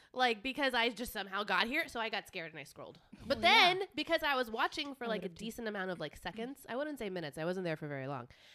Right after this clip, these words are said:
Speaker 1: He kept popping up. Like, every few videos, his live would pop up on my feed.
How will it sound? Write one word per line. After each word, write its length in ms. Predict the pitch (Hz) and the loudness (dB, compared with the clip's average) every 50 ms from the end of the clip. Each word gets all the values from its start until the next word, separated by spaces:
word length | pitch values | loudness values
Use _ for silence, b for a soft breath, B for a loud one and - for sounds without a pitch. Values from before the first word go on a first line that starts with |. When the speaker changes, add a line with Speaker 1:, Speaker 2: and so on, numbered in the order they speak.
| B B | B B
Speaker 1:
He 120 | B 254 254 | B -6 -4
kept 240 | - 277 294 - - | -2 -2 -4 -2 -2
popping 320 | 262 247 240 - 226 190 | -2 -2 0 -2 -2 -2
up. 160 | 226 220 - - - | 0 -2 -2 -2 -6
Like, 140 | 185 185 - | -8 -8 -4
every 240 | - - 196 214 226 | -4 -4 -2 -4 -6
few 180 | 208 - 208 190 | -8 -8 -12 -12
videos, 420 | 175 180 190 196 175 156 151 - - | -8 -6 -4 -2 -2 -2 -4 -6 -10
his 120 | 180 160 | -12 -8
live 280 | 156 147 151 170 160 160 | -6 -4 -4 -4 -4 -6
would 100 | 151 - | -8 -6
pop 240 | - 165 156 - | -6 -6 -4 -6
up 140 | 160 156 - | -8 -8 -8
on 80 | 165 156 | -10 -10
my 100 | 139 135 | -12 -16
feed. 340 | - - 175 160 127 135 | -16 -12 -12 -12 -12 -14